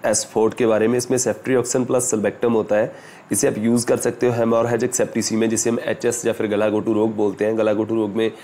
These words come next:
ये काफ़ी असरदार इंजेक्शन है, इसे आप यूज़ कर सकते हैं। Black water, लंगड़ा बुखार में इसे यूज़ किया जा सकता है। इसके अलावा आप इसे mastitis में यूज़ कर सकते हो। आरटीआई, जिसे हम respiratory tract infection बोलते हैं,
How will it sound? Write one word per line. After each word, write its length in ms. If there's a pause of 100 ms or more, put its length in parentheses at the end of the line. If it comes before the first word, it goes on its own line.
(220)
ये 120
काफ़ी 280
असरदार 420
इंजेक्शन 400
है, 120
इसे 140
आप 80
यूज़ 260
कर 100
सकते 280
हैं। 140
Black 280
water, 240
लंगड़ा 300
बुखार 320
में 100
इसे 160
यूज़ 280
किया 160
जा 120
सकता 280
है। 160 (400)
इसके 180
अलावा 240
आप 120
इसे 160
mastitis 640
में 80
यूज़ 280
कर 100
सकते 320
हो। 200 (120)
आरटीआई, 500
जिसे 240
हम 80
respiratory 640
tract 380
infection 520
बोलते 340
हैं, 180